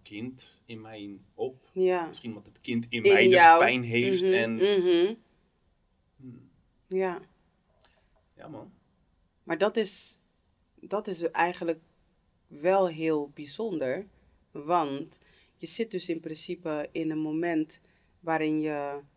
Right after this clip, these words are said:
Speaker 2: de waarde van jezelf, van het leven, van niks meer inziet. Bereid bent om dat op te geven. En, ehm, de liefde die je voelt voor je
Speaker 1: Mhm.
Speaker 2: neefje,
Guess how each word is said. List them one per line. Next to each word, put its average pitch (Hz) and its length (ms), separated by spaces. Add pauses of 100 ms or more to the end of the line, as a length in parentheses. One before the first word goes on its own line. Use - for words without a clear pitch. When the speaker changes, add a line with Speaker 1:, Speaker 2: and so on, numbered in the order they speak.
(420)
Speaker 2:
de - 180
waarde 160 540 (560)
van 175 220
jezelf, 156 560
van 156 140
het 151 140
leven, 156 680 (360)
van 165 280
niks 196 260
meer 143 320
inziet. 196 560 (480)
Bereid 170 520
bent 135 380
om 156 160
dat 143 160
op - 200
te 214 120
geven. 214 540 (540)
En, 156 640 (280)
ehm, 143 400 (180)
de 151 200
liefde 196 480 (640)
die 160 160
je 151 120
voelt 180 520
voor 170 160
je - 80
Speaker 1:
Mhm. - 80
Speaker 2:
neefje, 240 500